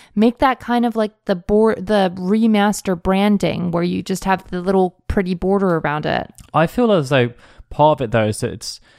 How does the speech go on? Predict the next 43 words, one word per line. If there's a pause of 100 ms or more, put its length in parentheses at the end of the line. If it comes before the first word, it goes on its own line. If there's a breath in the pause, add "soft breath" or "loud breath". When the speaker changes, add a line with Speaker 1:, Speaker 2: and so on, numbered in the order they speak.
(760 soft breath)
Speaker 2:
them (320)
kind
of
saying
in
some
ways,
"We
wanna
stick
to
the
original
vision." (340)
Speaker 1:
Mm.
Speaker 2:
And
then
in
other
ways
saying,
"Well,
actually,
we
wanna
change
some
bits
of
it." (480)
Speaker 1:
Yeah. (580)
Like,
make
up
your
mind. (640)
Speaker 2:
Because, (600)
yeah,
like, (600)
Final
Fantasy
nine, (260)
they,